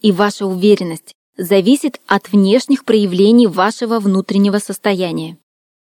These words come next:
Как же быть, если неуверенность не покидает вас? Есть ответ на этот вопрос.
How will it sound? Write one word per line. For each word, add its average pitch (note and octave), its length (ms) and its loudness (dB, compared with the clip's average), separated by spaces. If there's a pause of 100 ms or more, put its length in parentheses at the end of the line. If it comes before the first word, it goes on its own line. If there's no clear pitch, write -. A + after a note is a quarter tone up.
(260)
Как B3 220 0
же C4+ 140 2
быть, C#4 400 2
если G3+ 320 0
неуверенность G#3 760 4
не A#3+ 100 4
покидает A3 600 0
вас? D#3 180 -8 (600)
Есть A#3 340 2
ответ B3 340 2
на A#3+ 160 2
этот G#3+ 220 -2
вопрос. G3 500 -6